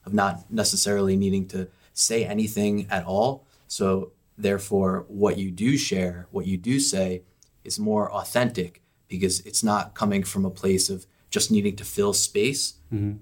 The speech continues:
Speaker 1: It's coming from a place of, "Okay, I, this feels real to me.
Speaker 2: Sure.
Speaker 1: I'm gonna say it."
Speaker 2: I, I wish I could be at that point. I wish I could be at that point where I'm just, can I be alone with silence, uh, by myself most of the time? Yeah. Can I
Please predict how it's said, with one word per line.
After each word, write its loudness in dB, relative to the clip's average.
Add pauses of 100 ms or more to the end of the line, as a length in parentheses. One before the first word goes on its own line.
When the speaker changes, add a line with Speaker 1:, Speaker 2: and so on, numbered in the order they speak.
(120)
Speaker 1:
It's -6
coming 0
from -8
a -8
place 2
of, -8 (140)
"Okay, -8
I, -14 (460)
this -2
feels 2
real -4
to -12
me. -20 (200)
Speaker 2:
Sure. -4
Speaker 1:
I'm -4
gonna -8
say 0
it." -20 (460)
Speaker 2:
I, -4
I 0
wish 2
I -2
could 0
be 4
at 0
that 0
point. -2 (480)
I -4
wish 2
I 2
could 0
be 0
at 0
that 0
point 0
where 2
I'm 0
just, 0 (800)
can -4
I 2
be 0
alone 0
with -2
silence, 0 (200)
uh, 2
by 0
myself 0
most 2
of -8
the -4
time? 2
Yeah. 0 (120)
Can -4
I 0